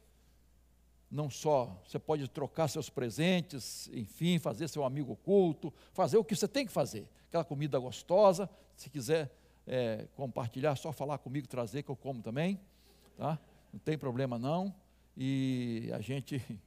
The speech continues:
é, compartilha, mas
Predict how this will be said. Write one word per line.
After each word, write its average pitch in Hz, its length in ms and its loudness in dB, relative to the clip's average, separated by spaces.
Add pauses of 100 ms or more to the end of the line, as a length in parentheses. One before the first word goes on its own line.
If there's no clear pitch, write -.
(500)
é, 120 460 0 (160)
compartilha, 165 920 2
mas - 600 -4